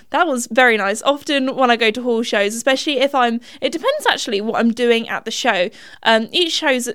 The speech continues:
each show is very different. So some shows I go to and they want me to go there to do, like, meet and greets and that kind of thing. So that's kind of how I'm working with the show to get, kind of, to get people to go in that sense. So, um, I do a lot of advertising for the show beforehand and that kind of thing.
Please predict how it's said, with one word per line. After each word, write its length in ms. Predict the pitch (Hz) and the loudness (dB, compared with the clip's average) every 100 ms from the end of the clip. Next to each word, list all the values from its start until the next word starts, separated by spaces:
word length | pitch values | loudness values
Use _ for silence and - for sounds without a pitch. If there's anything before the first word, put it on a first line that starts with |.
| - - | -10 -8
each 180 | 269 | -6
show 160 | 302 294 | -2 0
is 140 | 226 | 0
very 240 | 240 226 214 | 0 0 0
different. 340 | 220 220 143 | -4 -6 -8
So 140 | - 214 | -4 -2
some 280 | 330 330 | 0 0
shows 380 | 320 - 285 262 | -2 0 2 2
I 80 | 247 | 0
go 240 | 240 233 | 2 0
to 240 | 233 240 220 | 0 0 0
and 80 | 220 | 0
they 80 | |
want 220 | 214 214 214 | -2 -4 -4
me 100 | 214 | -6
to 140 | 233 | -4
go 180 | 208 208 | -2 0
there 220 | 208 202 | 0 0
to 100 | 202 | -2
do, 140 | 220 | -4
like, 120 | 202 233 | -2 0
meet 300 | 247 247 247 | 0 0 -4
and 100 | 214 | -2
greets 500 | 208 208 196 - 202 | 0 0 -2 -8 -6
and 100 | 220 | -4
that 160 | - | -2
kind 120 | 226 | -4
of 60 | 220 | -2
thing. 160 | 220 214 | -4 -4
So 140 | 214 | -4
that's 180 | - - | -4 -4
kind 180 | 220 202 | -4 -4
of 80 | 208 - - - | -6 -14 -20 -4
how 180 | 220 214 | 0 2
I'm 80 | 220 | 4
working 280 | 208 226 | 2 0
with 120 | 214 208 | -4 -4
the 60 | |
show 200 | 226 214 | 0 0
to 100 | 208 | 2
get, 200 | 214 - | -2 -2
kind 200 | - 233 | -4 -6
of, 120 | 214 - - | -6 -10 -12
to 100 | - | 0
get 180 | 233 - | 2 2
people 320 | 247 226 226 214 | 0 -4 -4 -8
to 120 | - | 0
go 180 | 208 196 | 0 2
in 140 | 208 | 0
that 180 | 220 - | -2 0
sense. 460 | - 208 214 - | -2 -2 -4 -8
So, 480 | - - - 202 202 - - - | -8 -6 -2 -2 -2 -8 -18 -2
um, 440 | 196 165 196 196 - | 0 0 -4 -8 -4
I 60 | |
do 160 | 220 196 | 2 2
a 20 | |
lot 80 | 143 | 2
of 100 | - | 0
advertising 600 | 208 208 220 196 196 202 | -2 -2 -2 0 -2 -6
for 80 | 202 | -6
the 80 | 202 | -4
show 220 | 202 185 | -2 -4
beforehand 720 | 208 285 269 269 254 247 247 | -2 2 2 2 0 0 -4
and 100 | 202 | -6
that 140 | - | -6
kind 160 | 240 220 | -4 -4
of 80 | 233 | -2
thing. 320 | 220 214 | -2 -2